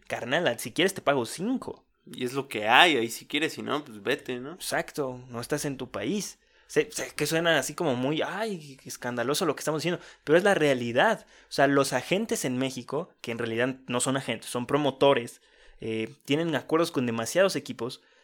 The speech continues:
Speaker 1: que realmente se pasan los jugadores unos a otros y con el mismo sueldo. No importa si juegas en primera división o si juegas en segunda división, ganas igual. Y un equipo de primera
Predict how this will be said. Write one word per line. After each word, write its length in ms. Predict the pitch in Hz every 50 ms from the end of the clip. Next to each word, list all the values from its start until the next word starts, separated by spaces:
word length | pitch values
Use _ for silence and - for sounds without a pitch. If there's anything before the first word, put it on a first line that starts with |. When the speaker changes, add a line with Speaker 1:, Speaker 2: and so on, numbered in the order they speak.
| _ _ _ _
Speaker 1:
que 680 | 127 120 117 117 117 117 117 117 117 113 117 107 - -
realmente 400 | - 127 143 147 160 175 175 185
se 120 | - 151
pasan 300 | - - - 185 - 240
los 120 | 226 202 -
jugadores 440 | - 180 170 180 196 202 202 202 -
unos 220 | 196 202 196 226
a 80 | 214 196
otros 400 | 190 190 - 156 165 165 - - _ _ _ _ _ _ _ _ _ _ _ _ _ -
y 360 | 123 135 143 139 139 135 131
con 140 | - - 139
el 100 | 139 139
mismo 200 | 156 170 180 202
sueldo. 400 | 196 - 254 277 233 170 139 - _ _ _ _
No 100 | 143 151
importa 280 | 170 165 185 180 - 175
si 120 | - 147
juegas 180 | 147 165 156 175
en 80 | 170
primera 240 | - 165 170 175 175
división 540 | 175 175 175 - - 180 175 175 180 - - _ _
o 140 | - 127 120
si 80 | 135
juegas 200 | 131 147 151 147
en 60 | 147
segunda 220 | 139 139 139 143 143
división, 400 | 139 131 131 - 165 156 135 143 _ _ _ _ -
ganas 480 | - 127 127 135 147 160 156 - -
igual. 400 | 120 110 117 135 165 - - - _ _ _ _
Y 240 | _ - 120 117 117
un 160 | 113 127 147 165
equipo 340 | 165 165 135 131 131 160
de 100 | 170 160
primera 440 | - 123 120 113 117 120 139 160 -